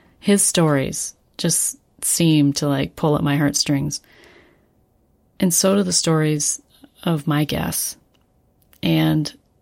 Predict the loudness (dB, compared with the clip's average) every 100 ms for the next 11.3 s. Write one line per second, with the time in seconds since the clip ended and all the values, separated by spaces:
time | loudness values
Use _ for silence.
0 | _ _ _ _ _ -6 -2 0 0 0
1 | 0 0 -2 -2 0 0 0 -2 -6 -10
2 | _ 0 0 -2 -8 -8 -12 _ _ _
3 | -6 -4 0 0 -2 -4 -6 -2 0 0
4 | 0 -4 -8 -14 _ _ _ _ -2 -2
5 | -2 -6 -6 -8 -8 -4 -2 0 0 0
6 | 0 0 -2 -6 _ _ -20 _ _ _
7 | _ -6 0 0 0 0 -2 -4 -10 _
8 | _ _ _ _ _ _ _ _ _ _
9 | _ _ _ _ _ _ _ _ _ _
10 | -4 0 4 4 4 2 0 0 2 0
11 | -2 -4 -8